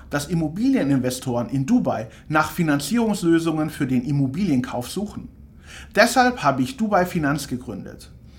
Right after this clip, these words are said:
Wir sind auf die Immobilienfinanzierung in Dubai spezialisiert und können allen deutschsprachigen Investoren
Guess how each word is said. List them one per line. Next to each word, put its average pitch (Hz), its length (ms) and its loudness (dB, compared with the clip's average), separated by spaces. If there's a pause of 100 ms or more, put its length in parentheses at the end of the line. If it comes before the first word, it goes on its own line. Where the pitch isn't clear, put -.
(220)
Wir 233 140 4
sind 233 240 2
auf 147 180 0
die - 140 -4
Immobilienfinanzierung 165 1200 2 (300)
in 226 180 6
Dubai 143 300 2
spezialisiert 123 960 -4 (200)
und 165 140 -2
können 165 380 -2
allen 226 340 4
deutschsprachigen 190 760 2
Investoren 165 680 0